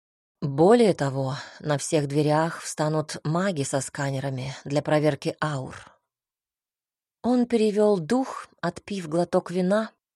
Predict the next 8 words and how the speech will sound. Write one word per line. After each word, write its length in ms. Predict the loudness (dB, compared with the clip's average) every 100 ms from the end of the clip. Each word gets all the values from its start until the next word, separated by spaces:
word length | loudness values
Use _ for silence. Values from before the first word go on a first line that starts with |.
| _ _ -2
и 80 | 0
продолжил. 760 | 0 -2 -2 -4 -10 -14 -20 _ _ _ _ _ _
"Далее 920 | -8 -4 2 2 2 0 0 -2 -4 -6
молодые 480 | -2 0 0 2 0
отбудут 640 | 0 0 0 0 -4 -6 -8
между 400 | 0 0 0 -4
первым 480 | 0 0 0 0 -4
тостом 640 | -2 -2 -4 -8 -6 -6